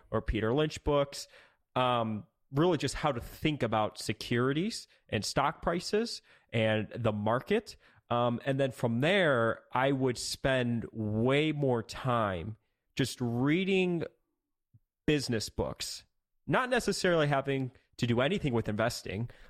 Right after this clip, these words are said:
but just business books to build your broad understanding of business in general. Uh, so I'm looking at my Kindle right now. I'm currently reading a book called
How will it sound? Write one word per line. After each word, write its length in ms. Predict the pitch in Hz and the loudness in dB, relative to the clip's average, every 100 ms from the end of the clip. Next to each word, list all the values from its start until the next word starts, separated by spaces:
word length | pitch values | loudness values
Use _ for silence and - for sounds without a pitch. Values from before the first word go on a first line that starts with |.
| - - | -8 -4
but 120 | 156 | -2
just 240 | 180 - | -2 0
business 280 | 165 175 214 | 0 0 -2
books 320 | - 170 - | -2 -2 -2
to 140 | - 135 | -4 -4
build 480 | - 127 127 143 | 0 2 2 2
your 120 | 123 110 | 0 -2
broad 520 | - 113 110 117 120 - | -2 2 4 4 2 0
understanding 1080 | 113 110 - - 107 107 120 151 165 180 - - - _ - | 0 0 -4 -2 0 0 0 0 0 -2 -6 -18 -20 _ 0
of 420 | 120 117 110 101 - | 4 4 2 -2 -2
business 320 | 120 117 107 | -2 -2 -2
in 80 | 110 | -2
general. 480 | 110 104 101 101 - - - | 0 0 0 0 -4 -14 -2
Uh, 140 | 120 | -2
so 120 | 117 147 | 0 0
I'm 80 | |
looking 280 | 160 170 151 | 0 0 0
at 100 | 131 | 2
my 100 | 113 | 0
Kindle 340 | 110 147 127 110 | -2 -2 0 0
right 160 | 107 | 2
now. 180 | 113 104 | 2 2
I'm 120 | 117 | 2
currently 420 | 117 160 160 151 127 | 0 0 2 0 2
reading 340 | 127 127 120 | 2 2 0
a 60 | 104 | 0
book 240 | 117 120 _ - | 0 -2 _ -2
called 460 | 127 113 110 101 | 2 4 4 2